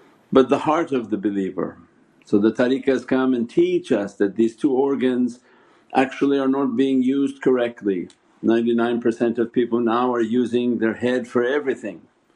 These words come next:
religious, everything spiritual, every trying to understand everything by what they read, sit and say, "Logically it makes sense, it doesn't make sense,"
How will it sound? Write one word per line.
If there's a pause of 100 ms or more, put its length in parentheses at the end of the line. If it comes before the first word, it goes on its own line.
(640)
religious, (580)
everything
spiritual, (600)
every
trying
to
understand
everything
by
what
they
read, (680)
sit
and
say,
"Logically
it
makes
sense,
it
doesn't
make
sense,"